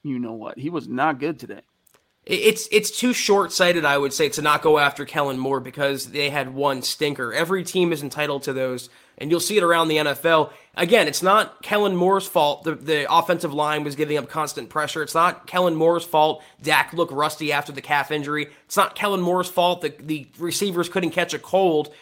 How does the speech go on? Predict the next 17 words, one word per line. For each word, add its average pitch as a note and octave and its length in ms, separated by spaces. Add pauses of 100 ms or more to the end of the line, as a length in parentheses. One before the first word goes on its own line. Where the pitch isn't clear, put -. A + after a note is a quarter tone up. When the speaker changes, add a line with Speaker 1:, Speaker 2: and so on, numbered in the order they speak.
(120)
Speaker 2:
He G#3 140
called A3+ 280
the G3 80
right F3 240
plays F3+ 320
for E3 80
the D3 80
most D3+ 260
part. A#2 180
I'm D3+ 140
not F3+ 200
putting F3+ 200
this D3+ 140
loss C#3+ 300
on A2 80
Kellen B2 260
Moore. A#2 300